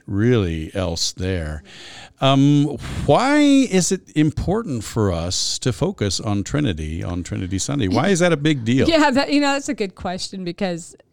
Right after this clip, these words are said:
Speaker 2: because I think, um, <laughs> I think you can have a really imbalanced church when you have an imbalanced vision of God. And I
Speaker 1: Sure.
Speaker 2: think that Trinity is really, really important for how God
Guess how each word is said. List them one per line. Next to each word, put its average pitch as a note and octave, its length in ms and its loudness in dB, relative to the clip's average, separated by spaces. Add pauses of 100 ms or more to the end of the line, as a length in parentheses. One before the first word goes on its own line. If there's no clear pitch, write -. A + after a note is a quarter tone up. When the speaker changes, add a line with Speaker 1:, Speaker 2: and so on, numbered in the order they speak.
(180)
Speaker 2:
because A3 320 -2
I G#3 60 0
think, C4+ 400 -8 (280)
um, F#3+ 320 -2 (480)
<laughs> - 460 -12
I A3 80 2
think C#4+ 260 -4
you C4 80 -2
can G#3+ 160 -2
have G#3 140 -2
a F#3 40 -4
really G3+ 300 0
imbalanced F#3 720 -2
church G#3 420 -2
when F#3 80 -2
you F#3 80 2
have F3 180 2
an F3+ 100 -6
imbalanced F3 520 -4
vision D3+ 320 -2
of C#3+ 140 -10
God. D#3+ 420 2
And D3 160 -8
I E3 60 -2
Speaker 1:
Sure. - 160 0
Speaker 2:
think A3 100 0
that G#3 160 -4
Trinity G3+ 560 -2
is E3 160 -4
really, G3 560 2
really F3 420 -4
important E3+ 600 -4
for E3+ 400 -4 (280)
how G3+ 460 0 (140)
God F3+ 500 -2